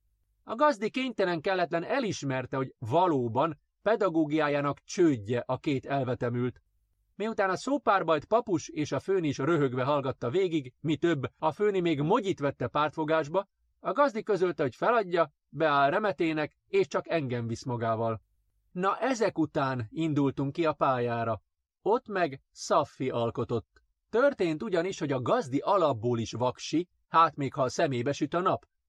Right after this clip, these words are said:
Körülbelül annyit látott a környezetéből, mint vakond az alföldi kilátóról. Ezt használta ki Szaf, aki megpattant, mint műugró a trambolinon,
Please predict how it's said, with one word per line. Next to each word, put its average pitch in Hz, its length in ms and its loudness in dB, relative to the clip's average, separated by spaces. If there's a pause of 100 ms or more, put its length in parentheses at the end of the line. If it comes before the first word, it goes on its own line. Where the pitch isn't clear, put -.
(160)
Körülbelül 214 380 2
annyit 180 220 0
látott 190 320 0
a 131 60 -4
környezetéből, 165 880 0 (180)
mint 180 200 -4
vakond 175 500 0
az 170 120 0
alföldi 143 500 0
kilátóról. 117 760 -4 (340)
Ezt 262 220 -6
használta 165 420 -2
ki 127 120 -6
Szaf, 226 280 2 (300)
aki 147 200 -4
megpattant, 165 640 0
mint 135 200 -4
műugró 156 420 0
a 110 60 2
trambolinon, 165 640 -2